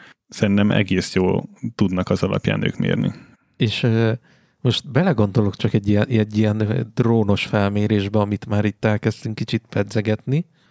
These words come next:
Speaker 2: A drón az egy baromi gyorsan mozgó tárgy, egy autóhoz, ö, képest, mondjuk egy forgalomba menő autóhoz, ami folyamatosan fotózza a környezetet,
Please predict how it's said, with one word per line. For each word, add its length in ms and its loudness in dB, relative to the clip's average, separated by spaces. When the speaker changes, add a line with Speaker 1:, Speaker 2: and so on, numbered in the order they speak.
Speaker 2:
A 120 -2
drón 400 2
az 140 2
egy 120 0
baromi 380 2
gyorsan 540 2
mozgó 840 2
tárgy, 360 0
egy 200 -2
autóhoz, 560 2
ö, 200 2
képest, 460 0
mondjuk 240 0
egy 240 0
forgalomba 680 2
menő 320 2
autóhoz, 540 2
ami 140 -2
folyamatosan 760 -2
fotózza 520 0
a 40 -2
környezetet, 720 -2